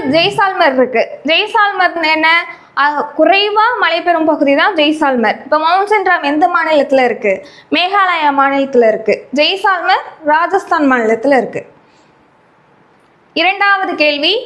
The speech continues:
இந்தியா துணை கண்டம் என்று அழைக்கப்பட காரணம் என்ன? ஆன்சர் ஆப்ஷன் ஏ, பல்வேறு இயற்கை பிரிவுகள் மற்றும் காலநிலை.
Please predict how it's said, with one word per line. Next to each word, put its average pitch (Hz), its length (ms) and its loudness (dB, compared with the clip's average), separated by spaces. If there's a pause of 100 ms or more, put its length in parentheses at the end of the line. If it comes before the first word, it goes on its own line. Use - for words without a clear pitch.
(420)
இந்தியா 370 360 2 (480)
துணை 440 380 2
கண்டம் 427 400 0
என்று 359 340 0 (340)
அழைக்கப்பட 370 680 -2 (100)
காரணம் 370 480 0
என்ன? 254 440 2 (1000)
ஆன்சர் 349 420 0
ஆப்ஷன் 311 300 0
ஏ, 294 180 2 (640)
பல்வேறு 392 600 2
இயற்கை 403 680 2
பிரிவுகள் 339 680 2
மற்றும் 392 400 0
காலநிலை. 320 840 0